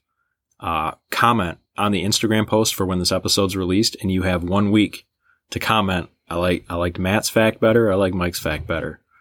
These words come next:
And then at the end of that week, when we're gonna keep a running tally, we're probably gonna have some sort of scoreboard that we could post, but just another fun element to a quick episode where we can,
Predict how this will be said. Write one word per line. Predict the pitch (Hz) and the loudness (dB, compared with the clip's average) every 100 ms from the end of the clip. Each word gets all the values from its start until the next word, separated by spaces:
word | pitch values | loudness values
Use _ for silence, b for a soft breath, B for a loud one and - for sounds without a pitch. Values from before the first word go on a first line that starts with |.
| b b _ _ | b b _ _
And | 95 87 | -4 -2
then | 85 | -2
at | 80 | -2
the | 90 | 0
end | 98 | 2
of | 92 | 2
that | 92 92 | 2 2
week, | 98 101 - | 0 0 -2
when | 95 | 0
we're | 98 | 2
gonna | 90 | 2
keep | 87 - | 2 0
a | 92 | 2
running | 95 98 92 | 2 2 2
tally, | - 92 92 90 | 2 4 4 2
we're | 87 | -2
probably | - 92 90 | 0 0 2
gonna | 87 87 | 0 0
have | 87 87 85 - - | 0 0 -4 -12 -4
some | - 104 | 0 2
sort | 107 98 | 2 4
of | 87 | 2
scoreboard | - 101 95 101 98 | 2 0 2 2 2
that | 92 | 0
we | 92 | -2
could | 87 - | -4 0
post, | 104 98 - B B B B | 2 2 -2 B B B B
but | 131 | 2
just | 123 120 | 4 4
another | 104 110 107 | 4 6 4
fun | 92 - 101 95 92 | 2 2 2 2 0
element | 101 98 92 - | 0 2 0 -2
to | 87 | -4
a | |
quick | - 98 85 | -2 -4 -4
episode | 82 82 - 80 80 - b b b _ _ | -4 0 0 0 -4 -12 b b b _ _
where | 90 90 | -2 -2
we | 82 | -2
can, | 80 | -6